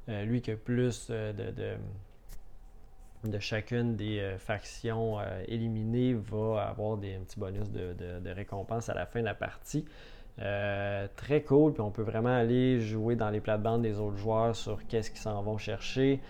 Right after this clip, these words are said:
euh, pour un peu contrecarrer leur plan. On va aussi améliorer nos actions.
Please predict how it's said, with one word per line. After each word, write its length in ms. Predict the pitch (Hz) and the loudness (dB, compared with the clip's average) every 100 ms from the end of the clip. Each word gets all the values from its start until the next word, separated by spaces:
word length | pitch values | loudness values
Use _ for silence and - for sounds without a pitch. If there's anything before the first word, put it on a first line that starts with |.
| - - - | -14 -14 -4
euh, 880 | 104 98 98 98 98 98 95 92 95 98 | -2 0 -2 -2 -2 -4 -4 -4 -6 -8
pour 320 | - 104 101 101 | -6 -6 -6 -6
un 120 | 98 | -6
peu 140 | - | -6
contrecarrer 640 | - 107 - 107 104 101 113 | -2 -4 -4 -4 -4 -2 -2
leur 180 | 101 | -2
plan. 360 | - 120 127 135 | -4 0 2 2
On 80 | 113 | 2
va 80 | 110 | 2
aussi 220 | 107 143 | 2 2
améliorer 640 | 127 139 143 131 117 151 | 6 6 8 8 8 2
nos 260 | 127 113 107 | 2 2 2
actions. 360 | 104 - 127 | 0 -2 -4